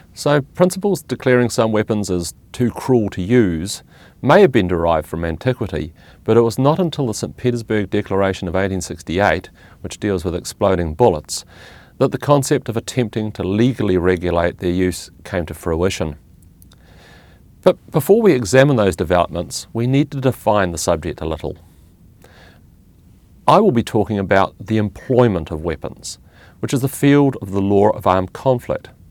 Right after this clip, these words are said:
and also of international criminal law. Other speakers have addressed the equally important field of arms control. Now, the two areas of law do intersect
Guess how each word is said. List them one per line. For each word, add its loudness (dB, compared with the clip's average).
and 0
also -2
of -4
international -6
criminal -4
law. -6
Other 6
speakers -2
have -6
addressed -4
the -6
equally 0
important -8
field -4
of -12
arms 2
control. -4
Now, 4
the -6
two 0
areas 4
of -2
law 2
do 2
intersect -4